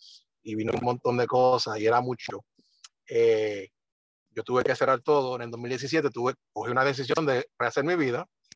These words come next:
Y cuando empecé de nuevo, vi que no era la misma <laughs> audiencia que tenía antes. Tenía que empezar from scratch. Y, y teniendo esta analogía que te estoy hablando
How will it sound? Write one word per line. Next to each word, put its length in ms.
Y 120
cuando 360
empecé 300
de 140
nuevo, 500
vi 220
que 240
no 240
era 140
la 140
misma 180
<laughs> 80
audiencia 500
que 100
tenía 560
antes. 420
Tenía 200
que 80
empezar 420
from 160
scratch. 600
Y, 320
y 180
teniendo 300
esta 100
analogía 420
que 120
te 80
estoy 180
hablando 580